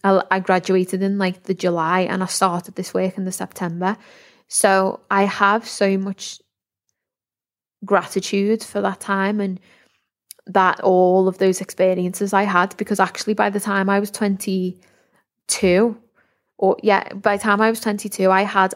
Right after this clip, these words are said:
a wealth of experience, and I'd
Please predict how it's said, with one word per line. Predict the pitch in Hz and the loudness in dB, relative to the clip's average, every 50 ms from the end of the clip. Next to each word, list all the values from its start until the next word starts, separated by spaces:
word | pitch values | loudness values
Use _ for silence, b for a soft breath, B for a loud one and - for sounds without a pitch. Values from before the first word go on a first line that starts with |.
| - | -6
a | - 196 | -6 -4
wealth | 196 190 180 180 180 185 185 180 180 180 185 - - | -4 -4 -6 -6 -2 2 4 4 4 2 0 -6 -12
of | 202 202 190 | -12 -10 -10
experience, | 185 - - - 190 185 180 180 180 175 175 185 220 - - - - - | -12 -12 -6 -4 -2 -2 -2 -2 -4 -4 -6 -6 -8 -10 -12 -12 -4 -2
and | 196 190 185 185 180 180 175 180 190 - b b b b b b b b _ | 0 0 0 0 -2 -6 -8 -10 -12 -14 b b b b b b b b _
I'd | - 185 185 180 180 185 180 180 185 180 - | -2 -2 2 2 2 2 4 2 0 -2 -4